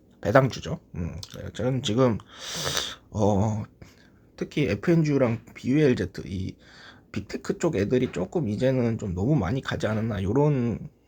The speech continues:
생각을 좀 하고 있거든요. 음, 그래서 제가 요거를 좀 많이 익절을 했고요. 어, 티큐큐큐도 일부 좀 매수를 하고 있지만, 가장 이제 매수를 많이 하고 있는 거는 에스씨에이치디라고 볼 수 있습니다.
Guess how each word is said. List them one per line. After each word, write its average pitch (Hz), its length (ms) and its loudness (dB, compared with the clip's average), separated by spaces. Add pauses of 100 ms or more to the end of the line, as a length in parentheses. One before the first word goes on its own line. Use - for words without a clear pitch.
(100)
생각을 170 400 -2
좀 - 100 -4
하고 - 260 -6
있거든요. 113 460 -8 (180)
음, 80 180 -6 (120)
그래서 117 480 -4 (300)
제가 87 260 -6
요거를 101 400 2
좀 90 160 -4
많이 90 300 -4
익절을 - 520 -4
했고요. 98 360 -8 (480)
어, - 320 -12
티큐큐큐도 156 1120 0
일부 143 480 2
좀 127 160 0
매수를 101 280 -2
하고 - 200 -10
있지만, 120 460 -4
가장 139 460 2
이제 101 200 0
매수를 98 320 -2
많이 82 200 -2
하고 - 260 -8
있는 95 180 -2
거는 80 320 -2 (880)
에스씨에이치디라고 98 1000 -2
볼 - 160 -10
수 - 100 -12
있습니다. - 400 -16